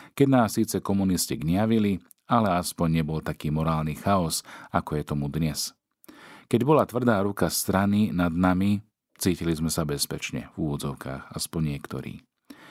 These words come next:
Pripadá mi to, ako keby sme boli Izraeliti, ktorí oplakávajú egyptské otroctvo, v ktorom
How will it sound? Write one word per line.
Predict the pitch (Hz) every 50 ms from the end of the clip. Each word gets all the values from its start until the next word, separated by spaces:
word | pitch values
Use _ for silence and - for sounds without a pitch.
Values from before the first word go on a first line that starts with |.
| - - - - - - - -
Pripadá | - 139 135 - 143 131 131 123
mi | 117 110 98
to, | - 104
ako | 95 - 90
keby | - - 101 92 92
sme | 82 85 87 87 85 82 80 73 73 -
boli | - 90 82 80
Izraeliti, | 82 87 85 92 92 92 85 82 82 82 - - 82
ktorí | - - 85 82 -
oplakávajú | - 92 - 107 92 87 - 90 82 82 80 80 82 82 85 85 90 92 - - - - - - - - -
egyptské | - 104 92 107 95 - - - 87
otroctvo, | 80 82 - - 92 95 92 - - - 98 98 95
v | 90 -
ktorom | - - 95 87 85 82